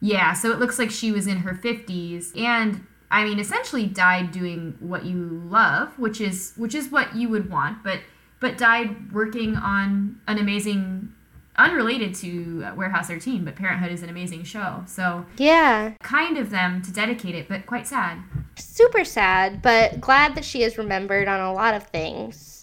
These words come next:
Speaker 2: So we, I guess, should dedicate this to her, too.
Speaker 1: We will. She was very important, so we, we recognize and remember you, Nora O'Brien, and thank you for your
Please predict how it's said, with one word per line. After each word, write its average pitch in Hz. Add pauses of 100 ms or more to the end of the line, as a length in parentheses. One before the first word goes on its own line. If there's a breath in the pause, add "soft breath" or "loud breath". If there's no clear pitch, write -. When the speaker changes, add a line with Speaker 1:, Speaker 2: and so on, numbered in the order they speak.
Speaker 2:
So 208
we, 233
I 226
guess, 220
should 226
dedicate 214
this 240
to 277
her, 226
too. 254
Speaker 1:
We 285
will. 226 (140)
She -
was 247
very 240
important, 247
so 190 (200)
we, 196 (120)
we 208
recognize 202
and 202
remember 196
you, 196
Nora 185
O'Brien, 185
and 202
thank 208
you 220
for 214
your 196